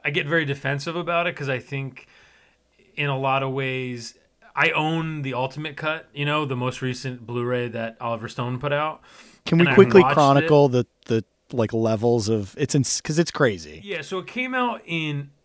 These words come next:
Speaker 1: so this is, this is crazy in itself. The movie comes out Thanksgiving oh four, because what does every family wanna do on Thanksgiving? They wanna go see a <laughs> biopic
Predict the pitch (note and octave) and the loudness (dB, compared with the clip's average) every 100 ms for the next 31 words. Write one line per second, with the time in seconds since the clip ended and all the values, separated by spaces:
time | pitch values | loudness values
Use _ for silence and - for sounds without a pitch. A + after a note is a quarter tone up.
0 | - F3+ F3 A3 D#3+ B2 G#3 - B2+ - | -8 -2 0 -2 -4 -2 -2 -2 -6 0
1 | C#3 A2 A2 G#2+ - A#2 - - - - | 0 0 -10 -12 -10 -10 -10 -20 -20 -20
2 | - - D#3+ A3+ A3+ - F3 E3 C#3 C3 | -14 -4 0 2 0 -4 -6 -4 -4 -4
3 | A2+ A2 - _ _ _ _ _ _ B2+ | -6 -8 -12 _ _ _ _ _ _ -12
4 | A2+ D#3+ F#3 - C#3 B2 D#3 D3 D3+ C#3+ | -4 -4 -4 -8 -8 -4 -2 -2 -6 -4
5 | C3 B2+ - A#2+ B2 B2 B2+ D3+ F#3 - | -6 -4 -4 -4 -4 -8 -6 -4 -4 -4
6 | C#3+ D#3 D3+ D#3+ C#3 C3+ C3 B2 A2+ A2+ | -4 -4 -4 -8 -6 -6 -6 -6 -6 -6
7 | A2+ A2 G#2 G#2 - - A#2 G#2 F2 - | -6 -8 -8 -12 -12 -10 -10 -10 -14 -10
8 | B2 B2 C3+ C#3 C3 D3+ E3 - A#2+ G2 | -6 -2 -2 -2 -4 -6 -6 -8 -8 -12
9 | F#2 _ _ - B2 C3+ B2 - C#3 C3+ | -16 _ _ -10 -6 -2 -2 -2 -4 -4
10 | G#2+ | -6